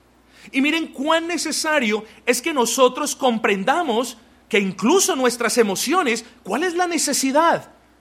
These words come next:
de sus emociones? Todos somos seres emocionales. Nuestra necesidad es que esas emociones sean limpias, que nosotros amemos de una manera pura, que tengamos deseos de las cosas buenas, que nosotros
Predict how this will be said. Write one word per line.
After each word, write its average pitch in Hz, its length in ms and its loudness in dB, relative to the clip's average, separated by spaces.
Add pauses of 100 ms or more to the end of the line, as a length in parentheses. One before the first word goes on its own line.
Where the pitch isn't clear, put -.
de 220 120 2
sus 240 260 -2
emociones? 240 680 -2 (120)
Todos 349 260 -2
somos 370 220 -4
seres 349 280 -6
emocionales. 277 680 -8 (1120)
Nuestra 254 580 0
necesidad 220 680 0
es 240 160 -2
que 285 80 -8
esas 277 180 -6
emociones 233 640 -2 (160)
sean 214 680 0
limpias, 302 880 -2 (640)
que 254 100 -2
nosotros 226 480 0
amemos 220 580 2
de 247 60 0
una 262 140 0
manera 240 340 -2
pura, 302 380 -4 (420)
que 220 140 -2
tengamos 220 560 -2
deseos 285 580 0
de 262 80 -2
las 220 220 -2
cosas 208 340 -6
buenas, 139 500 -6 (760)
que 247 100 -2
nosotros 240 540 -2